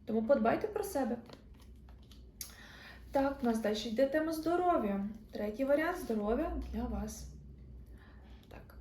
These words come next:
ну, зразу кажу, в мене ця карта завжди програється як жіноче здоров'я,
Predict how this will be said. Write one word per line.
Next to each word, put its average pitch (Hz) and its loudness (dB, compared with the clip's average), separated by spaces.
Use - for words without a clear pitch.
ну, 277 4
зразу 226 2
кажу, 262 0
в 415 2
мене 240 4
ця 233 2
карта 240 0
завжди 226 2
програється 226 2
як 214 0
жіноче 220 0
здоров'я, 302 4